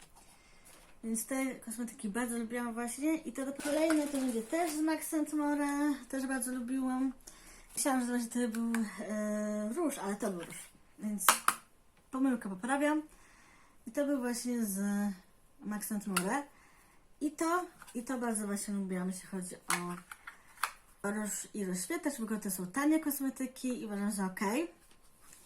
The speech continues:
To był, e, Pink Coral, jeśli chodzi sto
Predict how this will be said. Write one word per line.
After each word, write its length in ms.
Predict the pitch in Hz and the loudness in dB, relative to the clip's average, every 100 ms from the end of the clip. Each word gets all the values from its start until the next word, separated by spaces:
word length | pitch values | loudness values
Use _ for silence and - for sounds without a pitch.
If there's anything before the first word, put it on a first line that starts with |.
| - - - - - | -20 -20 -20 -20 -4
To 80 | 277 | -2
był, 260 | 240 254 226 | 2 2 2
e, 40 | 226 220 220 220 220 214 | 0 0 0 -2 -2 -4
Pink 340 | - 254 233 - | 0 2 0 -2
Coral, 460 | 208 190 208 294 | 0 2 4 4
jeśli 220 | 330 262 233 | 2 0 -4
chodzi 380 | 233 220 226 | -2 -2 0
sto 180 | 220 - | 0 0